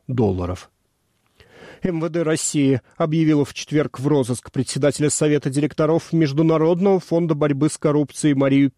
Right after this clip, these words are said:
Певчих и ведущего запущенного Ф Б К YouTube канала «Популярная политика» Дмитрия Низовцева. В публичной базе М В Д не указывается, по какому обвинению разыскиваются люди.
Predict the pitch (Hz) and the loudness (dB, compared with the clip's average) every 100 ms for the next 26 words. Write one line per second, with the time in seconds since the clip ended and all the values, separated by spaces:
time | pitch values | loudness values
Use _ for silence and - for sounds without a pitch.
0 | - 147 123 - 180 - 139 107 101 101 | 0 0 0 -4 -4 -4 -6 -4 -4 -2
1 | 123 - 143 117 - 135 - 131 120 120 | -2 0 0 0 -2 -4 -2 -2 0 0
2 | - - 156 123 123 - 131 127 110 131 | -4 -6 -4 -2 -2 0 0 0 -2 -4
3 | - 135 131 139 127 - - 127 120 131 | -2 -2 0 0 -2 -4 -2 0 0 -2
4 | 123 139 143 156 - 170 - _ 151 160 | -2 -2 -2 -4 -4 -4 -4 _ -4 0
5 | 165 - 160 160 - _ 180 175 151 143 | 0 0 0 0 -4 _ 0 0 2 0
6 | 127 - 143 131 131 - - - 196 180 | 0 -2 -2 0 -2 -8 -20 -4 0 0
7 | 180 - 156 147 143 151 151 160 160 180 | 0 -2 0 2 2 2 2 0 2 0
8 | - - 202 196 - 202 190 185 151 - | -2 0 2 2 2 0 0 0 -2 -4
9 | - 165 156 160 151 139 156 156 147 147 | -6 -4 -2 0 -2 -2 0 2 2 2
10 | 143 143 - 143 143 - 156 147 127 117 | 2 0 -2 0 0 0 0 2 2 2
11 | 135 | 0